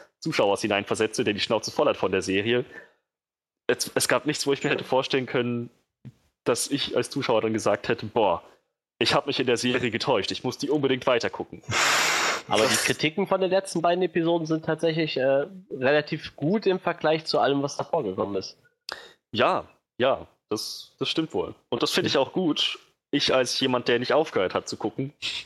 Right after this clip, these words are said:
Speaker 2: Ja.
Speaker 1: Aber ich
Speaker 2: Ja, gut,
Speaker 1: weiß
Speaker 2: ich
Speaker 1: nicht,
Speaker 2: sag
Speaker 1: ob
Speaker 2: mal,
Speaker 1: das
Speaker 2: die, die elf Millionen Zuschauer haben die ja immer noch im Schnitt, ne? Oder sagen wir zehn Komma fünf. Also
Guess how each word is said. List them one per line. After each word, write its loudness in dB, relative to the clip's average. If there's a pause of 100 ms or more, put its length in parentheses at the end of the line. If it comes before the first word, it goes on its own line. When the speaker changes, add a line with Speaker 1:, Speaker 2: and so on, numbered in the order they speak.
Speaker 2:
Ja. 4 (680)
Speaker 1:
Aber 4 (580)
ich -10 (600)
Speaker 2:
Ja, 2
gut, 4
Speaker 1:
weiß 4
Speaker 2:
ich -2
Speaker 1:
nicht, 0
Speaker 2:
sag 2
Speaker 1:
ob -4
Speaker 2:
mal, 4
Speaker 1:
das 2
Speaker 2:
die, 0
die 0
elf 2
Millionen 0
Zuschauer 2
haben 0
die 0
ja 2
immer 2
noch -2
im -4
Schnitt, -2
ne? 2
Oder 2
sagen 2
wir -2
zehn -2
Komma 0
fünf. 0 (260)
Also -8